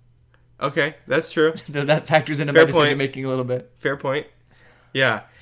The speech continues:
Speaker 1: Yeah, you're gonna, you're gonna be, like, maybe, you're not gonna be Italian job rich,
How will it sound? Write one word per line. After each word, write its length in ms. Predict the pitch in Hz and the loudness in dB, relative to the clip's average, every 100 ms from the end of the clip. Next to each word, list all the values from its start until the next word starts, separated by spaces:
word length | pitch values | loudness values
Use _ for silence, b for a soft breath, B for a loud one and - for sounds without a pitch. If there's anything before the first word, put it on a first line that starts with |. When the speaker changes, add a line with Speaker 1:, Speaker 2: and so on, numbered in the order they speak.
| b b | b b
Speaker 1:
Yeah, 120 | 147 | 2
you're 180 | 139 165 | 4 4
gonna, 220 | 220 214 | 4 2
you're 200 | 170 180 | 2 -2
gonna 220 | 185 196 185 | -2 -4 0
be, 160 | 180 | 0
like, 560 | 170 156 143 131 - - _ _ _ _ _ _ - | 4 4 4 0 -4 -20 _ _ _ _ _ _ -4
maybe, 840 | 147 160 156 147 143 135 123 120 _ - | -2 0 0 0 -4 -4 -6 -10 _ -12
you're 280 | 143 143 | -6 -2
not 160 | 147 190 | 2 2
gonna 120 | 208 | 2
be 120 | 202 175 | -2 -2
Italian 640 | 127 143 156 165 175 175 | -2 -4 0 0 0 -2
job 360 | 185 180 185 185 | -4 -4 -4 -4
rich, 560 | 180 185 190 - - | -6 -4 -6 -12 -18